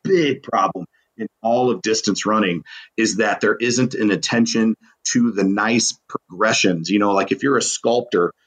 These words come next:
you don't wanna have these big, rough ridges between your shapes, right? You want everything to flow and be smooth together. And even though the activities look somewhat the same,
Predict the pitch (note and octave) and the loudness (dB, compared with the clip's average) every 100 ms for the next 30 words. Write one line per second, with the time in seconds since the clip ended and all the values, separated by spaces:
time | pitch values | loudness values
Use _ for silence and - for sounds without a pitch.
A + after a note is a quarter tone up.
0 | _ _ A2+ C#3+ A#2 B2 A2 A2+ A2 G2 | _ _ -4 -2 0 0 0 -2 -2 -4
1 | F2 - A2 F2+ F2 G#2 F#2+ F#2 F#2 B2+ | -8 2 2 2 0 0 0 -2 0 0
2 | G2+ F#2 - - G2+ F#2 F2 - D#2+ - | 2 0 -2 0 2 2 0 0 0 0
3 | - F#2+ G2 F#2+ F#2+ F#2 A2+ A#2+ A#2 G#2+ | 0 0 0 -4 -8 -2 0 0 0 -2
4 | E2 - - A#2+ B2+ B2+ B2+ - _ G2 | -2 -14 -4 0 2 2 0 -6 _ -2
5 | F#2+ G2 F2 G#2 G#2+ G2+ - F2+ D#2+ C#3+ | 0 0 -2 0 0 0 -2 -6 -2 0
6 | A#2 F#2+ F2 _ _ - G2 - D3 B2 | 2 2 0 _ _ -2 -2 -2 -6 -2
7 | A2 A2 A2 G#2 G2+ G2 - A2+ F#2+ F#2 | -2 0 2 2 0 -2 0 -2 0 -2
8 | F#2+ F2+ - - - D3 D3+ F#3+ B2+ F#2 | 0 0 0 -2 -2 0 2 2 2 0
9 | - - - - F2 E2+ | -2 -6 -6 -4 -4 -4